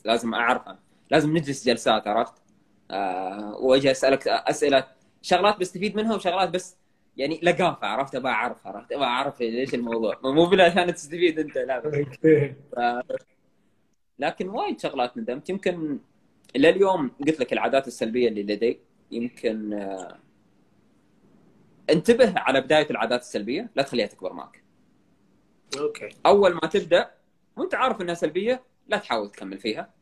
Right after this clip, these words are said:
Speaker 1: لأنك كل ما كملت، كل ما ارتبطت في حياتك بشكل أكبر.
Speaker 2: طيب، ما عاد بقي
Speaker 1: هو
Speaker 2: إلا دقيقة ونص، وبقى آخر سؤال. لو العالم كله يسمعك يا خالد، كل الجنسيات والديانات،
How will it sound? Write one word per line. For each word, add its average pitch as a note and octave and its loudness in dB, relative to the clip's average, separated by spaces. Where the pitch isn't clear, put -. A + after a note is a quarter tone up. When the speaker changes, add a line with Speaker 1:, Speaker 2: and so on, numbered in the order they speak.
Speaker 1:
لأنك D#3 0
كل A3 2
ما F#3 2
كملت، F3+ 0
كل C#3+ 0
ما C3+ 0
ارتبطت C#3+ -2
في C#3 -2
حياتك B2 -4
بشكل A2 -12
أكبر. - -12
Speaker 2:
طيب، D#3+ -4
ما E3+ 4
عاد F3 4
بقي F#3+ 8
Speaker 1:
هو E3+ 8
Speaker 2:
إلا D#3+ 0
دقيقة D#3 6
ونص، D3 2
وبقى C#3 -2
آخر D3 -6
سؤال. A#2+ -10
لو D#3 0
العالم F3 4
كله G3 0
يسمعك C3 -10
يا - -20
خالد، G#2+ -12
كل D3+ -4
الجنسيات A#2 -10
والديانات، A2 -10